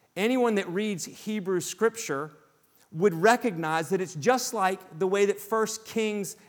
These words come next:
eighteen starts. The word of the Lord came to Elijah, and everybody believes that Elijah existed. And the intro is just the same. But not only that, Jesus references Jonah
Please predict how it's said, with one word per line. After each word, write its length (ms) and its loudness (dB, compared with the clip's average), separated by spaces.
eighteen 640 0
starts. 540 -6
The 120 4
word 260 6
of 100 2
the 80 0
Lord 300 0
came 280 -2
to 180 -2
Elijah, 600 0
and 240 -2
everybody 460 4
believes 400 -2
that 120 4
Elijah 480 -2
existed. 600 -6
And 260 -4
the 180 0
intro 400 2
is 120 -2
just 340 -4
the 80 -6
same. 500 -4
But 120 -2
not 180 -4
only 180 -2
that, 280 -4
Jesus 680 -8
references 800 -8
Jonah 380 -10